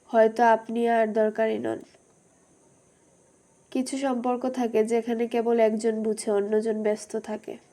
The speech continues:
কখনো কখনো ধন্যবাদ এর অভাবও মন ভেঙে দেয়। যে মানুষটা সব সময় ছিল, এখন সেই নেই, এটাই বাস্তবতা।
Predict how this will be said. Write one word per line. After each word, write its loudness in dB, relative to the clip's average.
কখনো 2
কখনো 4
ধন্যবাদ 2
এর 4
অভাবও 4
মন 2
ভেঙে -2
দেয়। -10
যে 2
মানুষটা 2
সব 0
সময় 2
ছিল, 0
এখন -2
সেই 0
নেই, 6
এটাই 0
বাস্তবতা। -4